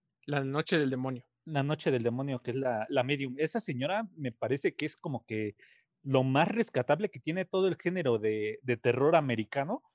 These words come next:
Speaker 2: porque es como que la que le da veracidad a todo lo que hace. Es, es como que la que mejor a-, actúa en todo lo que hace y te quedas como de,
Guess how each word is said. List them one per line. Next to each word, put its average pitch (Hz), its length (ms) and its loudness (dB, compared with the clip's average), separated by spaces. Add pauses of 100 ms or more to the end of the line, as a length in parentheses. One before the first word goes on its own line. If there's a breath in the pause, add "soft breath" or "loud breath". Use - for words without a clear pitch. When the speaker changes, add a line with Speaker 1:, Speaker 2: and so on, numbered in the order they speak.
(180)
Speaker 2:
porque 127 220 -4
es 147 60 -12
como 196 260 0
que 131 100 4
la 127 140 6
que - 140 0
le 123 120 6
da 135 120 6
veracidad 170 500 6
a 226 120 4
todo 214 220 8
lo 196 220 6
que 151 180 4
hace. 175 340 4 (220 loud breath)
Es, 165 180 4
es 185 140 -16
como 180 240 0
que 151 100 2
la 139 120 6
que 151 140 2
mejor 170 600 2 (240)
a-, 135 140 6 (140)
actúa 180 320 4
en 196 60 0
todo 202 220 2
lo 147 180 4
que 135 120 0
hace 277 240 -4 (260 loud breath)
y 143 100 2
te 127 140 4
quedas 143 240 6
como 123 220 -4
de, 117 460 2